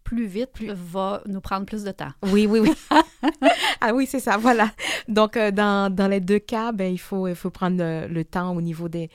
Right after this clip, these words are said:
Speaker 2: des étapes, euh, euh, à suivre.
Speaker 1: Absolument.
Speaker 2: Ouais.
Speaker 1: Euh, ben, c'est effectivement, moi, j'y crois énormément. Euh, faut savoir qu'il y a des entrepreneurs extrêmement chanceux,
Speaker 2: Ouais.
Speaker 1: euh, qui sautent des étapes et qui arrivent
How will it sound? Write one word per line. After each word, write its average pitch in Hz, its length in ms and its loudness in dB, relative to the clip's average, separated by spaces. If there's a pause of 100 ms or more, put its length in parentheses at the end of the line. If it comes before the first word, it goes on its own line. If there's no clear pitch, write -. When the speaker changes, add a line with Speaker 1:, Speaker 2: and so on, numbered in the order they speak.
(240)
Speaker 2:
des 165 260 0
étapes, 160 420 -6
euh, 151 420 -8 (220)
euh, 143 380 -10 (160)
à 156 120 -6
suivre. 151 460 -10 (320)
Speaker 1:
Absolument. 190 540 -10 (120)
Speaker 2:
Ouais. 151 240 -6
Speaker 1:
Euh, - 40 -8
ben, 180 240 -10
c'est - 80 -14
effectivement, 190 480 -6
moi, 190 140 -4
j'y 185 160 -8
crois 202 300 -2
énormément. 190 600 -4 (320)
Euh, 190 320 -4
faut - 160 -10
savoir 208 440 -4
qu'il 214 120 -6
y - 20 -4
a - 20 -12
des 185 160 -8
entrepreneurs 190 600 -10
extrêmement 202 760 -8
chanceux, 190 800 -8
Speaker 2:
Ouais. 180 320 -6
Speaker 1:
euh, 185 380 -4
qui - 180 -14
sautent 214 380 -4
des 180 220 -10
étapes - 500 -8
et 247 100 -4
qui 254 360 -4 (100)
arrivent 208 420 -6